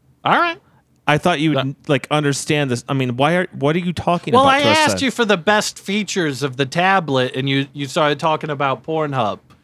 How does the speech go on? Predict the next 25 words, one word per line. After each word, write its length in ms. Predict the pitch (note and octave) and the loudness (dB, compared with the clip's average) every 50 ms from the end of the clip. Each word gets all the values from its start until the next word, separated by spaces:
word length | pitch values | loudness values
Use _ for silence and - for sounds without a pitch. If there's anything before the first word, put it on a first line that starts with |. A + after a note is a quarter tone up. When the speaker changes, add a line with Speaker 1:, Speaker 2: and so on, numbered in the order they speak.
| _ - - - - - | _ -20 -20 -8 -2 0
Speaker 1:
And 100 | E3 D#3+ | 2 2
I 80 | E3 | 2
guess 240 | F3 F#3 F#3+ F3 - | 2 2 0 0 0
I'm 380 | G#3 F3 F3 F#3 F#3+ F#3+ F#3+ F#3 | 2 2 2 4 2 2 0 0
the 120 | F3 E3 | 0 0
one 360 | D3+ D3+ D3 D3 C#3 C3+ C3 | 2 2 2 2 2 0 0
who 120 | C3 C#3+ C#3+ | -2 -2 -2
deserves 460 | C3 C#3 C3 C3 D3 C#3+ C#3 B2+ B2+ | -2 -2 -2 0 0 0 0 0 0
to 60 | - | 0
have 120 | C3+ C3 B2 | 0 2 2
his 200 | C3 A#2+ G#2+ A#2 | 0 -4 -4 -2
little 260 | C3+ C#3+ C#3 D3 C#3 | 0 0 2 0 0
butt 440 | B2 A2 A2 C3+ C3 C#3+ D3 - - | -2 -2 0 2 2 2 0 -2 -8
spanked 500 | - - - - C#3 C3+ C3+ C3+ C3+ - | -16 -12 -8 -6 -4 -4 -4 -6 -6 -4
by 160 | - B2+ B2 | -4 -2 -2
the 160 | A#2+ B2 B2 | -2 -2 -2
outside 480 | B2 B2+ C3 - - C#3 B2+ A#2 - C#3+ | -2 -2 -2 -4 -2 -2 -2 -2 0 -2
of 160 | D3+ B2+ - | -2 -2 -2
the 160 | - D3 C3+ | -4 -4 -4
door. 460 | C3 C3+ C#3+ F#3 G3+ D3+ G#2 F#2 - - _ _ _ _ _ _ _ _ _ _ _ _ _ _ _ _ _ _ _ _ _ _ | -4 -4 -2 -2 -2 -2 -4 -6 -10 -16 _ _ _ _ _ _ _ _ _ _ _ _ _ _ _ _ _ _ _ _ _ _
It's 80 | - - | -8 -2
just 220 | F3+ F3+ - - | -2 0 0 0
funny 340 | - F3+ F3 E3+ E3+ E3+ D#3+ | 2 2 2 2 2 0 -2
to 100 | D3 B2+ | -2 -4
me. 260 | A2 G2+ G2 E2+ - | -4 -6 -10 -12 -16